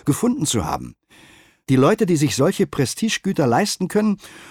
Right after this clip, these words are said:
zerbrechen sich wegen Kinkerlitzchen wie Wertverlust und dergleichen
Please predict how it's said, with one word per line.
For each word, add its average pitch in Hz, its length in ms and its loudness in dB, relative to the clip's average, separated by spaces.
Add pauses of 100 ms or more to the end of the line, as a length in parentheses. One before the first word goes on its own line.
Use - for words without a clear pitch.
zerbrechen 151 520 2
sich 127 320 0
wegen 120 240 4
Kinkerlitzchen 160 760 2
wie 98 180 2
Wertverlust 117 640 -2
und 104 140 -4
dergleichen 87 540 -4